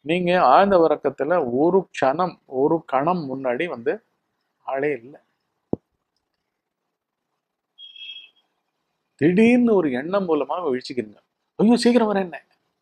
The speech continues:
ஆறு மணிக்கு ஸ்டேஷனுக்கு வரேன் என்ன" அப்படின்னு என்ன time ஆச்சோ, ஏது ஆச்சோன்னு தெரியாத மாதிரி எங்கிருந்தோ வானத்திலேருந்து திடீர்னு குதிச்சா மாதிரி, திடீர்னு உயிர் பிறந்தா மாதிரி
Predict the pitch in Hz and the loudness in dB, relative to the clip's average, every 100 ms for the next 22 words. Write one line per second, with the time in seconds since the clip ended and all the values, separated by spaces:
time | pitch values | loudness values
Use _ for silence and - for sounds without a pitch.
0 | _ _ - _ _ _ _ _ _ _ | _ _ -20 _ _ _ _ _ _ _
1 | - - _ _ _ _ _ _ _ - | -20 -20 _ _ _ _ _ _ _ 0
2 | 202 220 220 196 - 196 208 170 151 147 | 4 6 4 4 2 0 0 -4 -6 -10
3 | - _ _ _ _ _ _ _ _ _ | -20 _ _ _ _ _ _ _ _ _
4 | _ _ _ _ _ _ _ _ _ _ | _ _ _ _ _ _ _ _ _ _
5 | _ _ - 160 - 175 254 233 131 160 | _ _ -12 -10 -2 0 2 -2 -4 -2
6 | 220 196 160 208 202 170 196 147 156 214 | -2 -2 -2 -2 -2 -2 -2 2 4 4
7 | 180 170 190 - 196 208 226 226 196 165 | 4 2 0 -2 2 2 2 0 2 2
8 | 170 196 196 202 185 202 165 160 190 214 | 4 6 6 6 4 2 2 0 2 2
9 | 202 202 220 151 _ _ _ _ 113 156 | 2 2 0 0 _ _ _ _ 4 6
10 | 202 190 185 202 160 135 180 202 156 165 | 6 2 0 0 2 2 4 2 0 -2
11 | - 147 147 151 _ _ _ _ _ _ | -2 -6 -8 -12 _ _ _ _ _ _
12 | _ - _ _ _ _ 117 180 240 240 | _ -20 _ _ _ _ 2 6 8 8
13 | 208 196 190 180 165 151 139 139 | 6 6 4 2 0 0 -4 -8